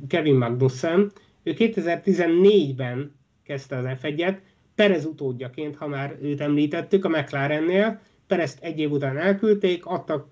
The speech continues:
ö, lehetőséget adtak a, a saját nevelésüknek, Magnussennek, aki, ö, az ausztrál nagydíjon harmadik volt a kocka zászló, ö, lengetése alatt, és miután, ö, <clears throat> bocsánat,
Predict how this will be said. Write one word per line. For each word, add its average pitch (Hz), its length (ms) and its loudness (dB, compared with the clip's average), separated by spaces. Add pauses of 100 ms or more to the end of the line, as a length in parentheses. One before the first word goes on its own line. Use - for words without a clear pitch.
ö, 147 240 0
lehetőséget 151 600 0
adtak 135 320 -4
a, 123 260 2
a 147 60 -4
saját 135 400 2
nevelésüknek, 139 840 2 (240)
Magnussennek, 208 840 2 (300)
aki, 165 580 0 (340)
ö, 165 280 0
az 170 180 -4
ausztrál 196 440 2
nagydíjon 160 520 -4
harmadik 160 540 0
volt 135 200 -4
a 135 80 -6
kocka 139 360 -4
zászló, 147 680 0
ö, 147 340 2 (220)
lengetése 156 600 0
alatt, 214 400 2 (260)
és 143 120 -4
miután, 170 500 2 (440)
ö, 151 300 0 (140)
<clears throat> 202 280 6
bocsánat, 135 320 -8